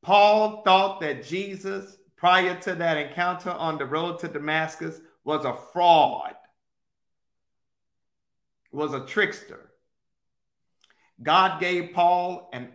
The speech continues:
outward vision of Jesus Christ on that Damascus road, and later on an inner,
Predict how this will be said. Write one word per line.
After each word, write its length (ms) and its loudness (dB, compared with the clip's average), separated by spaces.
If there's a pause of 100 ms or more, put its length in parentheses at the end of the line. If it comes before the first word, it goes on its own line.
(100)
outward 600 -2
vision 460 -6
of 240 -12
Jesus 500 -10
Christ 460 -4
on 180 -4
that 160 -8
Damascus 560 -6
road, 440 -6 (220)
and 140 -6
later 220 0
on 460 -2 (180)
an 220 -10
inner, 420 -6